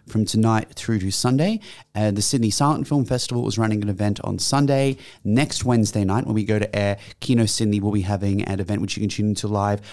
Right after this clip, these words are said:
as will the inaugural, or first monthly sequel-a-thon, excuse me, be happening at the Chipper Hotel.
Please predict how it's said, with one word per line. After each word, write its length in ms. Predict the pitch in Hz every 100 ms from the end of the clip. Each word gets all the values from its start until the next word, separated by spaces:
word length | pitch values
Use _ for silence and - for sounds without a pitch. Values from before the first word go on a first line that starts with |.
| -
as 180 | 104 -
will 100 | 107
the 140 | 101
inaugural, 540 | 104 104 101 101 101 101
or 200 | 120 - - 117 -
first 320 | 160 160 -
monthly 380 | 123 160 - 107
sequel-a-thon, 540 | - 127 - 98 87
excuse 460 | 87 - - 120 107
me, 100 | 95
be 100 | 95
happening 320 | 95 95 98
at 100 | 95
the 60 | -
Chipper 220 | - 101
Hotel. 420 | 95 - 165 208